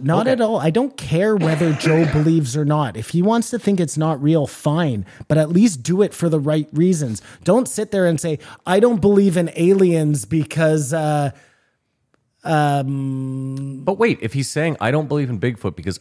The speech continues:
Speaker 2: I don't feel there's enough evidence," that's not good enough for you.
Speaker 1: But he hasn't even looked for the evidence. He hasn't gone out. He's, he's looked at three different pieces of evidence and said, "That's no good. I'm done."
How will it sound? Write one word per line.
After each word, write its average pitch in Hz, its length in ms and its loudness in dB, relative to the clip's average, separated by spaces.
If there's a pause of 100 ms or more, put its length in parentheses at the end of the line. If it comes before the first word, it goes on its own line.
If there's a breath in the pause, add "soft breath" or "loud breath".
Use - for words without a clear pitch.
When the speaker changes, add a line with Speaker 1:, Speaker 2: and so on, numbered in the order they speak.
Speaker 2:
I 98 140 2
don't 104 200 -4
feel 101 180 -2
there's 92 180 -4
enough 87 220 -6
evidence," 85 480 -6
that's 98 240 -6
not 90 160 -4
good 98 100 -2
enough 80 180 -4
for - 120 -14
you. 52 140 -14 (100)
Speaker 1:
But 190 120 2
he 196 100 2
hasn't 254 220 2
even 262 260 4
looked - 300 4
for 190 200 0
the 156 160 2
evidence. 131 400 -4
He 170 60 -2
hasn't 214 280 -2
gone 180 260 2
out. 190 280 2
He's, 165 480 4 (120)
he's 165 240 2
looked 208 260 -6
at - 140 0
three 202 420 2
different 208 420 2
pieces 180 480 -2
of 147 120 -4
evidence 160 460 0
and 156 120 -6
said, 160 320 -8
"That's 233 280 0
no 202 160 0
good. 151 280 0 (100)
I'm 202 260 2
done." 139 380 0